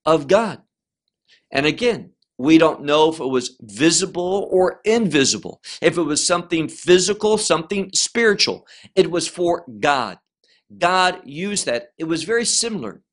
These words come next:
to what we see, a different word, but it's a different language. This is Greek. If we go back to Hebrew, we know that, that a man by the name of Cain killed his brother. Sometimes in English we say the word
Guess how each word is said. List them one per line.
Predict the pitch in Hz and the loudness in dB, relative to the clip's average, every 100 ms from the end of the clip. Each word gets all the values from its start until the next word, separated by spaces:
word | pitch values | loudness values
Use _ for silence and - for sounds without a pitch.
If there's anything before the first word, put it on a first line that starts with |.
| _ _ _ _ _ | _ _ _ _ _
to | 180 | 0
what | 151 175 175 | 4 2 2
we | 175 170 - - | 0 0 -2 0
see, | - - 233 165 143 | 2 2 0 -2 -2
a | 139 | -2
different | 107 247 196 165 | 0 0 0 -6
word, | 131 135 214 214 | -2 0 -2 0
but | 147 | -2
it's | 131 139 | -2 -8
a | 123 | -4
different | 151 156 127 | -4 -4 -4
language. | 156 214 147 - | -2 -2 -6 -6
This | - 160 | -2 0
is | 143 127 | 0 -4
Greek. | - 170 185 - _ _ | -2 -2 -2 -10 _ _
If | 143 139 | -10 -4
we | 135 | 0
go | 143 151 | 2 4
back | 160 151 147 - | 4 2 0 -8
to | 143 127 - | -8 -8 -10
Hebrew, | - 135 - 123 117 - _ _ | -8 -8 -4 -4 -4 -10 _ _
we | 143 151 | -2 0
know | 135 127 151 196 | 2 4 6 4
that, | 190 127 120 - _ | 4 2 2 -10 _
that | 143 131 - _ _ _ - | 0 0 -6 _ _ _ -8
a | 123 | -6
man | 127 147 160 165 | -2 -2 -2 0
by | 143 | -2
the | 135 | -2
name | 139 139 | -6 -6
of | 127 - _ | -6 -10 _
Cain | - 226 175 110 101 - _ _ _ | -4 -2 -2 -6 -10 -16 _ _ _
killed | - 143 156 156 | 2 2 2 2
his | 175 - | 0 0
brother. | - - 214 226 101 - _ _ _ _ _ _ | -8 -4 2 2 0 -12 _ _ _ _ _ _
Sometimes | - 123 135 123 120 | -4 -2 -2 -2 -4
in | 117 | -8
English | 127 151 165 | -6 -6 -6
we | 139 | -4
say | 131 139 | -2 -2
the | 127 | -4
word | 127 147 | -4 -6